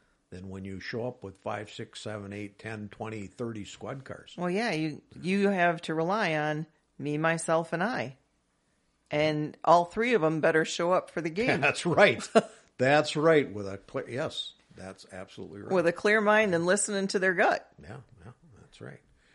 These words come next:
Speaker 1: And that's why Southern Swing, I really believe it's a commie plot to wreck the, uh, American worker. But I worked Southern Swing. That was eleven to seven, three to eleven days, primarily. But I always told people when I went into eleven to seven,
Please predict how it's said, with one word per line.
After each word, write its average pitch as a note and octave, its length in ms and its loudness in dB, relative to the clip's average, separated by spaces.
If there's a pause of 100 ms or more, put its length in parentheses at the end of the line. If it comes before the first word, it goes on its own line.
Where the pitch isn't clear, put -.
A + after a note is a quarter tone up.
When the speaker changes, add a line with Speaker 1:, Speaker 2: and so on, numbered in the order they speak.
(180)
Speaker 1:
And F2 120 -10
that's A#2+ 160 -4
why A#2 100 -8 (260)
Southern E3+ 460 0
Swing, A#2 460 -6
I F2 80 -8
really C3 400 -2
believe G2+ 500 -8
it's E2+ 160 -16
a - 60 -16
commie G2 500 -14
plot - 460 -12
to F#2+ 60 -16
wreck E2+ 320 -14
the, D#2+ 200 -16 (100)
uh, E2 100 -16 (180)
American F2+ 440 -14
worker. - 460 -14 (540)
But F#2+ 160 -8
I F#2 40 -10
worked G2+ 300 -12
Southern G#2+ 380 -10
Swing. G#2 320 -10
That G2 180 -14
was E2+ 160 -12
eleven G2 280 -8
to G#2 40 -10
seven, F#2 300 -10
three F2+ 160 -16
to F2 40 -12
eleven F2 280 -14
days, D#3+ 240 -14 (320)
primarily. D3 400 -20 (600)
But E2 280 -10
I - 60 -18 (180)
always F2 400 -12
told A2+ 280 -8
people F2+ 320 -16
when C#2+ 140 -18
I F2 140 -12
went G#2 240 -8
into G#2+ 180 -8
eleven G2 400 -10
to F#2+ 80 -10
seven, G2+ 460 -12